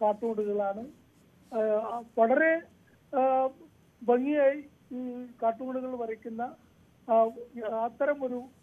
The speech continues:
കാർട്ടൂൺ, കാർട്ടൂണിസ്റ്റുകളെ പിന്നെ നമുക്ക് കാണാൻ കഴിഞ്ഞിട്ടില്ല. പത്രത്തിലെ ഒന്നാം പേജ്, ആ,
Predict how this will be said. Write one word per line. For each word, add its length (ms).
കാർട്ടൂൺ, 480
കാർട്ടൂണിസ്റ്റുകളെ 760
പിന്നെ 200
നമുക്ക് 420
കാണാൻ 340
കഴിഞ്ഞിട്ടില്ല. 560
പത്രത്തിലെ 800
ഒന്നാം 380
പേജ്, 460
ആ, 360